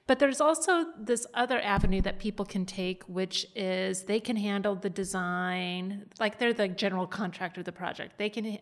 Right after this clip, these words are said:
handle, they can hire it out to have it designed. They can hire a line editor. They can hire a, hire a copy editor. They can get their own I S B N. Then all they have to do is get it to Amazon and have them print it.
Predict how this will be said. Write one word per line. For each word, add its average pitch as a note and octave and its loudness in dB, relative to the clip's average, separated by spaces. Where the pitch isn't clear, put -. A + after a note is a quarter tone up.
handle, G3+ -2
they A#3 4
can A3 2
hire G#3 4
it F#3 2
out F3+ 2
to G#3 -4
have F#3 -4
it G3 -8
designed. F3 -4
They F#3 -6
can F#3+ -8
hire F#3 -2
a F3+ 0
line E3+ -2
editor. E3+ -6
They F3+ -4
can F#3+ -10
hire F#3 -4
a, F#3+ -6
hire F#3 2
a F#3 0
copy F3+ -2
editor. F3 -4
They F3+ -6
can F#3+ -8
get G3+ -4
their F#3+ -2
own F#3+ -4
I F#3 -4
S F#3 -4
B F#3 -6
N. F3+ -2
Then A3 2
all A3 4
they G#3+ 2
have G3 0
to F#3+ -6
do F3+ 0
is F3 -4
get - -4
it - -6
to E3 -6
Amazon F3+ -4
and F3 -6
have E3+ -8
them E3 -6
print F3+ -6
it. - -12